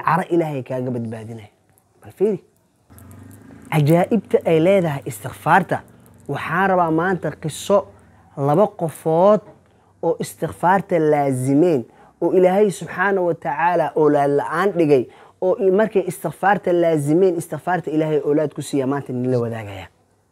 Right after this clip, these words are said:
Khayr Allah idin siiyo. Een, waxaa la sheegay oo xaqiiqatan ah, haweeney iyo wiil ayaa isguursaday. Yacni, wiil iyo gabar ayaa isguursaday. Muddana way isla joogeen.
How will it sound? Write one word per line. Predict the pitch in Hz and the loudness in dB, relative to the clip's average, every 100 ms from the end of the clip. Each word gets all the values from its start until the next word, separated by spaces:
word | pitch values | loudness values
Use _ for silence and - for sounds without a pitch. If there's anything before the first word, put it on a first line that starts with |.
| - | -12
Khayr | 139 | -8
Allah | 120 117 113 | -6 -6 -6
idin | 113 104 | -10 -12
siiyo. | - 110 - _ _ - - - - - | -12 -14 -16 _ _ -20 -20 -20 -12 2
Een, | 151 147 | 4 4
waxaa | 143 185 214 | 2 4 6
la | 214 | 4
sheegay | - 165 151 156 151 | 2 0 2 0 -2
oo | 127 | -8
xaqiiqatan | - - 196 160 - 135 | -6 0 0 0 -6 -6
ah, | 151 - _ _ _ _ | -6 -8 _ _ _ _
haweeney | - 143 160 190 160 143 170 - _ _ _ _ - | -4 2 6 6 6 0 -2 -8 _ _ _ _ -6
iyo | 147 143 139 131 143 | -2 0 0 0 2
wiil | 170 165 - | 2 2 -2
ayaa | 143 151 143 | -2 0 0
isguursaday. | 123 123 117 107 - 98 98 95 _ _ - | -6 -10 -10 -10 -10 -10 -10 -12 _ _ -8
Yacni, | 131 160 | -2 0
wiil | 196 240 | 2 2
iyo | 190 | 2
gabar | 156 156 | 0 0
ayaa | 139 123 | 0 -2
isguursaday. | 127 127 120 110 123 123 | -4 -4 -4 -6 -6 -4
Muddana | 123 135 202 240 | -2 0 4 4
way | 190 | 2
isla | 160 160 | 0 -2
joogeen. | 139 131 120 117 | 0 0 0 -4